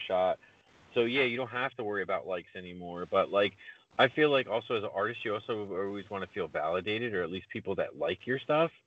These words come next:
You know what I mean? So I always felt like people that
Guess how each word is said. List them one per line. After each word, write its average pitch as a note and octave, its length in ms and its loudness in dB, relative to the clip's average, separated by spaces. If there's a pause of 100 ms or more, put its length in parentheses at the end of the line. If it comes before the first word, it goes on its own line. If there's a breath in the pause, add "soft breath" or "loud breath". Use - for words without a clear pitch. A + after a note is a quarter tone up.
(680 soft breath)
You A#2 100 0
know B2 80 4
what B2+ 80 4
I B2 60 2
mean? C3 320 0
So G#2+ 240 8
I G#2+ 240 4
always A#2+ 440 0
felt F#2 200 0
like F#2 160 -4
people G2 220 -10
that G2 120 0